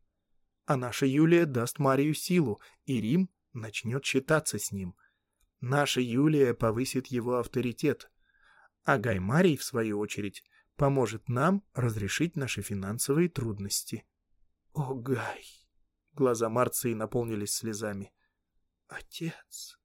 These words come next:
только и выговорила Юлия. Увидев, что гнев жены иссяк, а в глазах дочери засветилась радость, Цезарь немного успокоился. Я заметил его на церемонии посвящения. Стал наблюдать за ним.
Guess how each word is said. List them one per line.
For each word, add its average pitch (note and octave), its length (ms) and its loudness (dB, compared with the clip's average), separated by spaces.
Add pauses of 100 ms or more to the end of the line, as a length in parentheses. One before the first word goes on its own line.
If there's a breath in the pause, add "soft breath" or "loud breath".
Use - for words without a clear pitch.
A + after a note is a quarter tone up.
(140)
только B2 280 -4
и B2 40 2
выговорила A2 500 -2
Юлия. G#2 480 -6 (840 soft breath)
Увидев, D#3 420 4
что - 180 4
гнев C#3+ 320 2
жены D3 320 2
иссяк, D3 460 6
а B2+ 60 6
в A2+ 40 -6
глазах B2+ 380 6
дочери C3+ 360 4
засветилась B2 680 -2
радость, C3 640 2 (640)
Цезарь B2+ 380 2
немного A#2 360 -4
успокоился. - 800 -6 (1080)
Я B2+ 160 -2
заметил C3 420 0
его A2+ 240 -2
на A2 100 -4
церемонии A2+ 540 -4
посвящения. G2+ 840 -8 (580)
Стал C#3+ 260 6
наблюдать C3+ 480 4
за G2+ 140 -2
ним. F2+ 220 -10